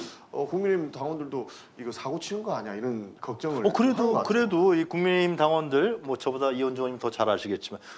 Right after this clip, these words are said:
Speaker 2: 국민의힘 당원들 입장에 봤을 때 아, 윤 대통령을 거역하는 사람이 대표가 될 수는 없잖아. 이런 생각을 또 할 수 있는 거 아니에요?
Speaker 1: 그러니까 윤석열 대통령이 거의
Speaker 2: 음.
Speaker 1: 뭐 신은 아니잖아요.
Speaker 2: 네.
Speaker 1: 아니, 뭐 그런
Speaker 2: 음.
Speaker 1: 부분을 인정해야
Speaker 2: 음.
Speaker 1: 되는데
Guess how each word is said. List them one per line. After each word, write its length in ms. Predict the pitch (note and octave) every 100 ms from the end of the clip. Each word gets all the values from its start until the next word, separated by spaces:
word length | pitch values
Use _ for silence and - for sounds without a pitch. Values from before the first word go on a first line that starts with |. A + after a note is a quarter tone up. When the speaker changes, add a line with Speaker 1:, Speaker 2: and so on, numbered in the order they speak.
| -
Speaker 2:
국민의힘 280 | A3 A#3 A3
당원들 320 | E3+ E3+ E3
입장에 200 | - D3
봤을 220 | C3 -
때 60 | -
아, 120 | G3 G#3
윤 300 | B2 F3+ B3
대통령을 640 | D4 D4 B3 B3 A3+ A3
거역하는 500 | - E3 F3 F3+ E3+
사람이 180 | D#3+ D#3+
대표가 360 | D#3 - D#3+
될 100 | D#3+
수는 220 | D3 G3 G#3+
없잖아. 400 | - D3 E3+ - - - -
이런 180 | F#3+
생각을 200 | F3+ F3
또 60 | E3+
할 80 | -
수 140 | -
있는 160 | D3+ C3+
거 80 | C#3
아니에요? 180 | B2 -
Speaker 1:
그러니까 200 | D3+ C#3+
윤석열 400 | C#3 F3 F#3 D#3+
대통령이 640 | D3 D#3 D3+ C#3+ C#3+ D3+
거의 240 | A#2 A#2
Speaker 2:
음. 60 | A#2+
Speaker 1:
뭐 60 | G#2+
신은 480 | - A#3 B3+ G#3+
아니잖아요. 560 | G#2 G2+ C3 A2+ E2+ E2+ -
Speaker 2:
네. 160 | A2 G2
Speaker 1:
아니, 140 | E2+
뭐 100 | G2
그런 180 | G2 E3
Speaker 2:
음. 20 | E3
Speaker 1:
부분을 260 | D#3 D#3+
인정해야 380 | A#2+ A#2+ C#3+ E3
Speaker 2:
음. 60 | D#3+
Speaker 1:
되는데 340 | B2+ G#2+ A#2